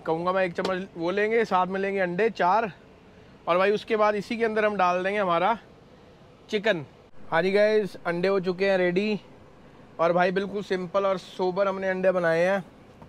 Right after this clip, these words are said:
इसमें यहाँ सिर्फ अंडे, पार्सली और ये pepper jack cheese का टुकड़ा हमने इसके ऊपर रख के microwave कर लिया।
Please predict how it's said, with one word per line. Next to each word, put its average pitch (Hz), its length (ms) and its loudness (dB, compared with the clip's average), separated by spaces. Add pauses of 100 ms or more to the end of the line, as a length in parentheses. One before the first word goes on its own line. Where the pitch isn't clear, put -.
(280)
इसमें 165 260 -2
यहाँ 190 140 2
सिर्फ 196 220 0
अंडे, 185 400 0 (120)
पार्सली 175 500 0
और 175 160 0
ये 185 100 2
pepper 175 320 0
jack 180 180 0
cheese 175 320 -8
का 185 100 0
टुकड़ा 170 300 -2
हमने 170 200 -2
इसके 165 160 -8
ऊपर 170 160 0
रख 156 200 -4
के 190 160 -4 (460)
microwave 165 500 0
कर 160 140 2
लिया। 180 340 4